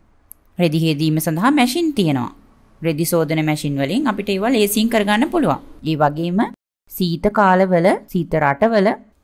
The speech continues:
ගින්දරෙන් සීතල අඩු කරගන්න අවශ්‍ය නැහැ. මොකද ඒකේ අවදානමකුත් තියෙනවා. නිවෙස් වල හීටර්ස් හයි කරලා තියෙනවා දැන් විදුලියෙන් ක්‍රියා කරන. ඉතින් ඒ වගේ අපිට සීතල නැති කරගන්න පුළුවන්. ඒ වගේම අධික රස්න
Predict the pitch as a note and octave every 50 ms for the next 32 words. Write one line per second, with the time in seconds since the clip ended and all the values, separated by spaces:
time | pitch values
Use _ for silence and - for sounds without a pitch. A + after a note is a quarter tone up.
0 | _ - D#3 E3+ F3 F3+ G3 F#3+ A3+ A#3 B3 C4+ C#4 C4+ - - _ - - A#3
1 | G#3+ G#3 G#3 G#3 G3+ G3 F#3+ F3 E3+ D#3+ F3+ F3+ F3 E3+ E3+ F3 F3 F3 E3+ F3
2 | F#3 F3+ - - - E3+ E3+ E3+ E3 E3 - - E3 D3+ D#3 F3 F3+ F3 E3+ G3+
3 | D4+ E4+ - - F3 E3+ E3 D#3 D#3 D#3+ D#3 D3 C3+ C3 C#3 D3 D3 C#3+ D3 D3+
4 | D3+ - E3+ - - - G#3 G#3 G#3+ A#3 D4+ G#4+ A#4+ - - - - G3+ A3 A3+
5 | B3+ C#4 C4+ - - G3+ F#3 - G3 D#4 - - A#3+ G#3+ G#3+ G#3+ A3 A#3+ A#3+ B3+
6 | B3 B3+ A#3 F#3 E3+ D#3 - F3+ E3+ E3+ F3 E3+ F3 E3+ E3 D#3+ D#3+ D#3 D3+ D3+
7 | E3+ A3 D#4 C4 F#3 F3 D#3 E3 D#3+ D#3+ D#3+ D#3 - E3 D#3 D3 D3 C#3+ F3 -
8 | D3 C#3+ D#3+ G3+ A3 G3+ A3 A3 G#3 F#3 E3 D#3+ D3+ D#3 D3+ C#3+ D#3+ G#3 F4+ G#4
9 | - - - F3 - G3 C4 C4 - A3+ F#3 E3+ - F3+ F3+ F3+ F3 D#3 - F#3
10 | E3 D3+ C#3+ D3+ D3+ D#3+ G#3+ B3 - D4 F3+ C3 A#2 A2+ - _ - D#3 D#3 C#3+
11 | D3 D3 C#3 C#3+ D3+ D#3 E3+ A3+ E4 - - - - D3+ D3+ D#3+ - F3 E3+ E3
12 | D3 C#3+ - - F#3+